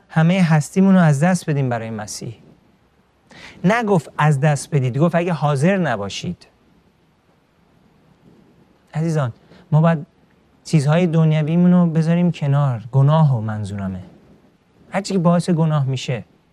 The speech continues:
بذاریمشون کنار. حاضر باشیم. نیت قلبیمون باید باشه، این باشه که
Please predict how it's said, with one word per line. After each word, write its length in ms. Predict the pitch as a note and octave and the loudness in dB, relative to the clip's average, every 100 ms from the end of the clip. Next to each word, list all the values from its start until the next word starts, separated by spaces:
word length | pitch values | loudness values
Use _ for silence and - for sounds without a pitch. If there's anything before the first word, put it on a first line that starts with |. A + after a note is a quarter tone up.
| _ | _
بذاریمشون 540 | F3+ E3+ E3 D3+ D3+ C3 | -6 0 2 0 -2 -8
کنار. 400 | B2 G2+ F2+ _ _ _ _ _ _ _ _ _ _ _ | -8 -14 -16 _ _ _ _ _ _ _ _ _ _ _
حاضر 420 | D3+ E3 E3+ A#3 G#3+ | 0 2 4 2 2
باشیم. 360 | G3+ F3 D#3 | 0 0 0
نیت 260 | D#3 F3 F3 | 0 0 0
قلبیمون 500 | E3+ D#3+ D#3+ F#3 F3+ | 0 0 0 0 2
باید 180 | D#3 D3+ | 0 -2
باشه، 240 | D#3+ - | -8 -4
این 140 | E3+ E3+ | -2 0
باشه 240 | D#3 D#3 | -2 -4
که 120 | D#3+ | -6